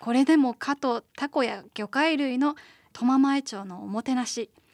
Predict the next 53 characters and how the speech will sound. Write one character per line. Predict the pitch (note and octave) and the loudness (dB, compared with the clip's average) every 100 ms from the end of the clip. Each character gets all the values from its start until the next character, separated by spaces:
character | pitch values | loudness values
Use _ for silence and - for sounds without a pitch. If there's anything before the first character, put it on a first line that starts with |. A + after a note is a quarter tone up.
| _ _ | _ _
タ | - G#3+ | -16 -6
コ | C4+ | -2
ラ | C#4+ | 0
ー | C#4+ | 0
メ | A3+ | -4
ン | G#3+ | -8
が | G3 | -10
本 | - C4+ | -8 -10
当 | D4 F4+ F4+ | -4 0 4
に | F4+ | 4
美 | F4 | 4
味 | E4+ | 2
し | |
か | D4+ | -4
っ | C#4+ | -4
た | B3 | -4
で | A#3 | -4
す。 | - _ _ _ _ _ _ _ _ | -6 _ _ _ _ _ _ _ _
夜 | A#3 C#4 A#3+ | -2 0 0
の | B3+ - - | -2 -6 -6
漁 | A3+ D4 | -2 -2
師 | D4 A3 | -2 -6
に | G3 | -6
よ | F#3+ | -6
る | F#3+ A3 - | -8 -10 -8
全 | A#3 B3 | 0 4
力 | C#4 C4+ C#4+ C#4 | 4 2 -2 -4
焚 | - A#3+ | -6 -2
き | C#4 | 0
火 | C4 | -2
カ | B3+ B3+ | -2 -4
ラ | A#3 | -4
オ | |
ケ、 | - A3 - - _ - - - - | -6 -12 -12 -20 _ -20 -20 -20 -6
非 | C4+ | -2
常 | B3 C4+ | 0 2
に | C4+ D4 | 4 4
う | C#4+ | 2
る | B3 | -6
さ | B3+ | -6
か | B3+ | -6
っ | |
た | - G#3 | -6 -8
け | A3 | -8
ど、 | A#3 C4+ - - - - | -6 -6 -6 -18 -20 -16
最 | - B3+ | -4 0
大 | C#4+ D#4 | 2 4
の | D#4 D#4 | 2 0
熊 | - C#4 | 2 0
対 | C#4+ D#4 | 0 -4
策 | C#4 A#3 | -6 -10
に | G3 G3 | -12 -8
は | A#3 | -8